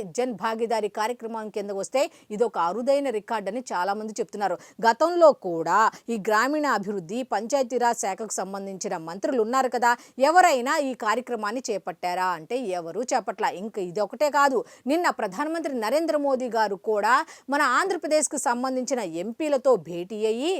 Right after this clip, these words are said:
రకరకాలుగా మాట్లాడారంట. ఆంధ్రప్రదేశ్ సుస్థిరాభివృద్ధి వైపు వెళ్తోంది, మంత్రులు కోఆర్డినేషన్తో వెళ్తున్నారు, తెలంగాణలో అది లోపించింది, బీజేపీ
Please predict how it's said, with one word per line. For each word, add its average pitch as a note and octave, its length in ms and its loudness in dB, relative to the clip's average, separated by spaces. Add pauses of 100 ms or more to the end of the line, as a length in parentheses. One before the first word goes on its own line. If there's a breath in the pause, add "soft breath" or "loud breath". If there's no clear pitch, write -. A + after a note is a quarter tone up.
(120)
రకరకాలుగా A3 600 -2 (120)
మాట్లాడారంట. C#4 540 0 (500 loud breath)
ఆంధ్రప్రదేశ్ C#4 640 0
సుస్థిరాభివృద్ధి A#3+ 800 -2
వైపు G3+ 200 -2 (100)
వెళ్తోంది, F#3 540 -4 (420 loud breath)
మంత్రులు C#4 360 -2 (120)
కోఆర్డినేషన్తో B3 920 0
వెళ్తున్నారు, G3 640 -2 (360 loud breath)
తెలంగాణలో C4 720 2
అది G3 200 -2
లోపించింది, A3+ 680 -4 (180)
బీజేపీ C4 460 0